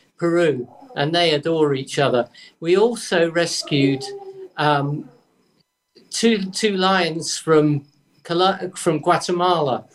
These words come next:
and they'd been born in the cir-, same circus cage and then been separated. And they ne-, they never actually lived together in the circus. And one had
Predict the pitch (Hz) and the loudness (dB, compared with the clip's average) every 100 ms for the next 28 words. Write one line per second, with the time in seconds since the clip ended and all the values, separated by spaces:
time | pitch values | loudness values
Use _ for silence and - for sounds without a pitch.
0 | - - - - 170 180 175 180 175 196 | -20 -20 -20 -6 0 0 2 -2 -2 0
1 | 202 220 196 147 147 147 - 170 170 - | 2 2 0 -2 -2 -2 0 0 0 0
2 | 175 160 - 180 175 - 139 - 127 117 | 0 0 0 0 0 -2 -8 -2 -2 -2
3 | - - - - - _ _ - 165 170 | -8 -16 -18 -20 -20 _ _ -6 -2 0
4 | 180 190 180 170 - 185 185 151 127 120 | 0 0 0 -2 -2 -2 0 0 0 -2
5 | - 131 123 _ _ _ _ _ - 156 | -2 -4 -6 _ _ _ _ _ -4 0
6 | 165 160 185 180 165 185 196 190 180 - | 2 2 0 0 0 0 0 0 0 -2
7 | 175 165 175 175 - 156 156 147 131 120 | -2 0 0 -2 -2 0 2 2 0 0
8 | 123 147 131 127 127 147 143 170 196 185 | 0 2 2 0 -4 -4 0 0 2 0